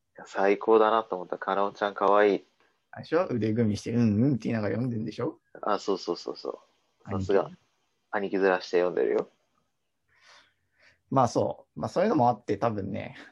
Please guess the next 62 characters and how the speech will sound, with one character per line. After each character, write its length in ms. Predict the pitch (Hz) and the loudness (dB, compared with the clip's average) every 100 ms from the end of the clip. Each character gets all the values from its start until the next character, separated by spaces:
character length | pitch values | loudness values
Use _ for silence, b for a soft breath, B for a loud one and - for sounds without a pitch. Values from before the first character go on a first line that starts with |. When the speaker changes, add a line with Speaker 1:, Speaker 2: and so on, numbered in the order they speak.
| B - | B -2
Speaker 2:
今 140 | - | 2
日 40 | 131 | 2
は、 120 | - | 0
Speaker 1:
う 20 | |
ん。 20 | - b b b b _ _ _ _ _ _ _ _ _ | -8 b b b b _ _ _ _ _ _ _ _ _
Speaker 2:
早 220 | - 139 | -2 -2
く 100 | - | -2
退 200 | - 110 | -4 -4
勤 180 | 107 117 | -2 -2
す 160 | - 110 | 0 -2
る 80 | |
人 160 | 104 98 | -2 -6
も 160 | 107 123 | -6 -6
多 40 | |
か 100 | 87 | -8
っ 60 | - | -12
た 120 | 80 | -14
ん 80 | 87 | -12
じ 100 | 98 | -10
ゃ 40 | |
な 80 | - | -12
い 20 | |
か 140 | - - | -12 -16
と 80 | |
ね、 340 | - - - _ B B - | -16 -16 -20 _ B B -12
思 180 | 104 98 | -8 -6
う 0 | |
ん 140 | 95 | -8
だ 100 | - | -12
け 100 | 95 | -18
ど。 200 | - - _ _ _ _ | -20 -20 _ _ _ _
Speaker 1:
は 160 | - 107 | 0 0
い 60 | |
は 140 | - 87 | 2 -2
い 20 | |
は 40 | |
い。 40 | - - - _ _ _ _ - - _ _ _ _ _ _ _ _ _ | -2 -10 -14 _ _ _ _ -20 -20 _ _ _ _ _ _ _ _ _
Speaker 2:
ま 80 | - | -6
あ、 20 | |
僕 240 | 110 120 180 | -2 0 2
ら 140 | 165 | 2
と 100 | 117 | 0
い 80 | 107 | -4
え 60 | 104 | -4
ば、 280 | 104 - - B B _ - | -8 -10 -16 B B _ -6
ま 180 | 110 104 | -2 0
あ、 60 | |
Speaker 1:
う 160 | 143 87 | -2 -4
ん。 40 | |
Speaker 2:
サ 140 | 73 117 | -10 -10
ラ 100 | 113 | -4
リ 120 | 117 | -4
ー 40 | |
マ 100 | 107 | -4
ン 40 | 104 | -6
じ 80 | |
ゃ 60 | 95 | -10
な 60 | 95 | -12
い 40 | |
で 80 | 101 | -14
す 120 | - | -12
か。 380 | - 101 90 | -8 -6 -8